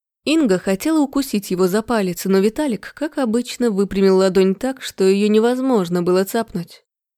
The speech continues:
«Тигрица моя!» засмеялся он и повалил Ингу на кровать. Инга смеялась вместе с ним, отвечала на каждый поцелуй, на любое движение.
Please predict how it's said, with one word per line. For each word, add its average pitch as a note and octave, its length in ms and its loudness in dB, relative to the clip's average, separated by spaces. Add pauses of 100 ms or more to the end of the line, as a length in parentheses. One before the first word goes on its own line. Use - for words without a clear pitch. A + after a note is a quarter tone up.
(320)
«Тигрица G3 600 0
моя!» F3 420 0 (500)
засмеялся G3 760 2
он D#4 260 0
и A#3+ 140 -4
повалил F#3 440 0
Ингу F#3 320 0
на F#3 120 2
кровать. F3 640 -4 (920)
Инга D#4+ 280 2
смеялась G3 540 2
вместе F#3 320 0
с - 100 -8
ним, F3+ 260 0
отвечала F#3+ 380 0
на F#3 100 2
каждый G3 320 0
поцелуй, G#3+ 540 0
на F3 100 0
любое F#3+ 440 4
движение. F#3 680 0